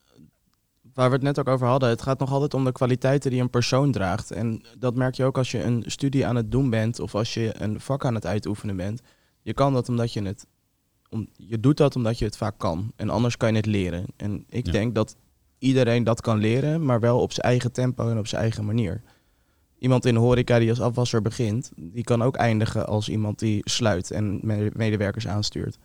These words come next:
Speaker 2: Ja.
Speaker 1: Dus
Speaker 2: Precies.
Speaker 1: ja, dus ik,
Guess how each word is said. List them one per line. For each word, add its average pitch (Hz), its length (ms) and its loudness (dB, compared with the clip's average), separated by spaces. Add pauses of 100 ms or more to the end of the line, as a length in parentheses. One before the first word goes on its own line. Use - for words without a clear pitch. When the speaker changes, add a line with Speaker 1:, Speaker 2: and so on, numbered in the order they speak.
(140)
Speaker 2:
Ja. 101 160 2 (1300)
Speaker 1:
Dus 104 140 -4
Speaker 2:
Precies. - 580 -6
Speaker 1:
ja, 117 240 2 (140)
dus - 180 -6
ik, 135 220 -2